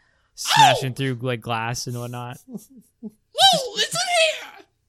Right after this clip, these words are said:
Speaker 2: here!
Speaker 1: Kind of an overall chaotic force.
Speaker 2: But just, it's always in the background. I like to think that just, like, in the background of all them trying to get the cars out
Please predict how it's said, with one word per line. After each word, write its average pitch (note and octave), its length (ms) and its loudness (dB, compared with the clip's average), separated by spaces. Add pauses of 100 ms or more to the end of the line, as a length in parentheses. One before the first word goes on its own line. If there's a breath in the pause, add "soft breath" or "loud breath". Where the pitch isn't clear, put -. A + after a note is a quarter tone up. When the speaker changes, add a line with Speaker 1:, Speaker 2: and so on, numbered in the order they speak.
(100)
Speaker 2:
here! E3 100 -18
Speaker 1:
Kind G3 240 -4
of F#3 60 -6
an E3 80 -6
overall D3 460 -2
chaotic B2+ 560 -4
force. B2+ 480 -6 (760 loud breath)
Speaker 2:
But E3 120 -6
just, F3 240 -8
it's E3 120 -12
always E3 380 -8
in D#3+ 80 -12
the D3 100 -12
background. B2 520 -12 (400)
I A#2+ 100 -8
like C#3+ 300 -8
to C#3+ 120 -10
think C3 320 -12
that A2 260 -8
just, A#2 220 -12
like, G#2 180 -10
in A#2+ 140 -14
the A#2 80 -12
background A2 460 -10
of G2+ 100 -16
all G2+ 200 -10
them G#2 180 -10
trying G#2 260 -12
to G2+ 60 -16
get F#2+ 180 -16
the F#2+ 80 -18
cars F#2+ 360 -14
out F2+ 280 -12